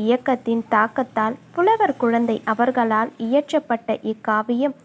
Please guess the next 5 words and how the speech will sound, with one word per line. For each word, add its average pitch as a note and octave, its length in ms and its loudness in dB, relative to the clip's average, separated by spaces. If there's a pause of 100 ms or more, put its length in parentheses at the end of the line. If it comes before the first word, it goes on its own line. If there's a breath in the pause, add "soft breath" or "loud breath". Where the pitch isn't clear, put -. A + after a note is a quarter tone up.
(440 soft breath)
ஆயிரத்தி C#4 420 4 (100)
தொள்ளாயிரத்தி A#3 600 2 (100)
நாற்பத்தி A#3 480 -2 (160)
ஆறில் G#3+ 260 -2 (100)
வெளிவந்தது. G3+ 640 0